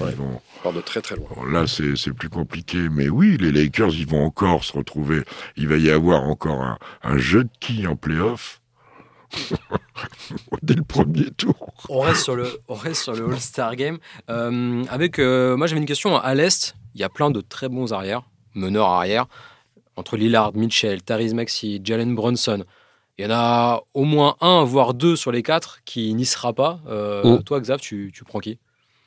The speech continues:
Speaker 3: Damian Lillard, Donovan Mitchell, Tyrese Maxey, Jalen Brunson.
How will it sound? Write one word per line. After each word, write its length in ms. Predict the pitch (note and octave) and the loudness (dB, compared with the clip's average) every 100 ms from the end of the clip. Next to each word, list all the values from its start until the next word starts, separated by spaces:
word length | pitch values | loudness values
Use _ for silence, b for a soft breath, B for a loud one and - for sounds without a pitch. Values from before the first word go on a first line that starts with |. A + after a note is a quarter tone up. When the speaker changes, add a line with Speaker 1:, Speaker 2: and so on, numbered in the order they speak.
| - _ _ _ _ _ _ _ _ _ b F#2 b _ _ _ _ C3+ _ | -20 _ _ _ _ _ _ _ _ _ b -20 b _ _ _ _ -20 _
Speaker 3:
Damian 320 | A#2 A#2 C#3 | -6 0 4
Lillard, 360 | C#3 C3+ C#3 D3+ | 6 6 6 4
Donovan 400 | B2+ B2+ B2 B2+ | 4 2 2 0
Mitchell, 460 | B2 A2+ C3+ C3 A#2+ | 0 0 2 0 0
Tyrese 340 | A#2+ A2+ A2+ | 0 2 2
Maxey, 280 | A2+ - B2+ | 0 0 0
Jalen 280 | A2+ G#2+ G#2+ | 0 0 -2
Brunson. 400 | G2+ G2+ G#2 | -2 -4 -6